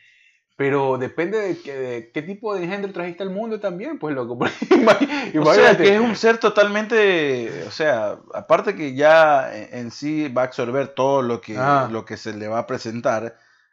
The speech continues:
Speaker 2: en su momento, ya de por sí ya viene, eh, concebi-, ya con, de por sí ya concibe cosas que a veces uno no entiende, ¿no?
Speaker 1: Claro.
Speaker 2: Gustos, por ejemplo, ¿no?
Speaker 1: Algunas cosas, ajá.
Speaker 2: Algunas cosas no les gusta, otras cosas les gusta.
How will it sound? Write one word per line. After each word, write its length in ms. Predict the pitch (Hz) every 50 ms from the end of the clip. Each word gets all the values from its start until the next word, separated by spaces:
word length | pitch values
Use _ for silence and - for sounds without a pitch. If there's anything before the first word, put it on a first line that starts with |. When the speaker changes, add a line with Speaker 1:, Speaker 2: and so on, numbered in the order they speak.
| _ _
Speaker 2:
en 160 | 117 113 107
su 100 | - 120
momento, 480 | 123 135 139 131 123 113 110 117 117 - -
ya 360 | 110 113 113 117 127 135 151
de 80 | 170 165
por 200 | - 135 127 -
sí 160 | 151 156 156
ya 80 | 156
viene, 540 | 147 147 147 160 160 156 147 135 127 - - _ _ _
eh, 360 | - - - - - - _
concebi-, 760 | - 120 117 120 110 - 117 110 110 113 117 123 139 _ _ _ _ -
ya 200 | 117 123 127 -
con, 280 | - 135 131 - 139 _ -
de 120 | 113 113 104
por 140 | 101 104 101
sí 120 | - 147
ya 100 | 147 139
concibe 680 | 139 127 117 113 - - 165 170 160 143 - - _ _ _ _ _ _ _ _ _
cosas 300 | - 127 123 175 170 -
que 140 | - 123 113
a 40 |
veces 320 | 113 117 120 131 131 - 160
uno 140 | 170 170 165
no 80 | 160 151
entiende, 320 | 139 131 185 233 - 143
¿no? 140 | 127 131 147
Speaker 1:
Claro. 260 | 143 143 131 120 -
Speaker 2:
Gustos, 300 | 370 320 - - 131 110
por 120 | 123 117
ejemplo, 260 | 120 113 117 113 107 104
¿no? 20 | 117
Speaker 1:
Algunas 240 | 127 127 131 139 135
cosas, 380 | - 151 151 147 - 110 - -
ajá. 160 | 123 135 135
Speaker 2:
Algunas 240 | 127 147 180 196 185
cosas 200 | 214 208 202 190
no 140 | 180 180 170
les 160 | 160 139 127
gusta, 460 | 120 135 170 214 247 247 - - 151
otras 200 | 143 156 143 139
cosas 220 | 143 139 143 135 123
les 160 | 117 107 104
gusta. 760 | 117 139 170 196 196 180 - - 151 135 131 127 123 117